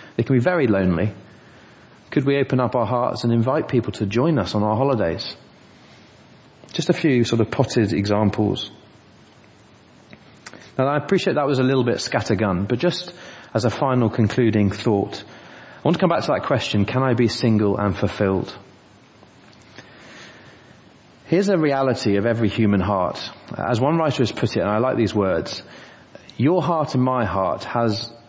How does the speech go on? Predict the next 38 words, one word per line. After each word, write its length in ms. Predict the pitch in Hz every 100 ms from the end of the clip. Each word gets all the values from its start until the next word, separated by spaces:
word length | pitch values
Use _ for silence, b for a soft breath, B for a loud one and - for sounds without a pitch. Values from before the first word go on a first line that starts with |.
| -
an 140 | 113 107 -
irresistible 840 | 160 170 139 143 - - 123 120
desire 720 | 104 113 104 117 92 90 143 B B B B B - B B B B B B
to 100 | -
be 180 | 107 113 127
irresistibly 800 | 120 113 113 110 - 104 107
desired." 580 | 92 95 95 92 90 87 - - - - - - - - - - - -
Right, 80 | 123
that's 140 | 160
the 80 | 147
longing 340 | 131 147 135
of 60 | 120
the 100 | 113
human 260 | 113 104 98
heart, 280 | 104 87
isn't 160 | 110 95
it? 140 | 82 - - - B B B -
It's 120 | 123
why 120 | 131
we 100 | 131
long 300 | 127 143 165
for 140 | - 131
relationship 680 | 131 135 123 123 98 98
in 80 | 110
all 80 | 151
the 80 | 156
different 320 | 131 127 110
ways 240 | 117 110
that 80 | 110
relationships 520 | 107 110 107 117 107
can 120 | - 104
be 60 |
lived 260 | 101 98 104
out. 260 | 95 87 - B B
It's 160 | - 110
why 140 | 127
broken 500 | 113 123 139 165 151
relationships, 880 | 131 113 101 - 95 - 98 - -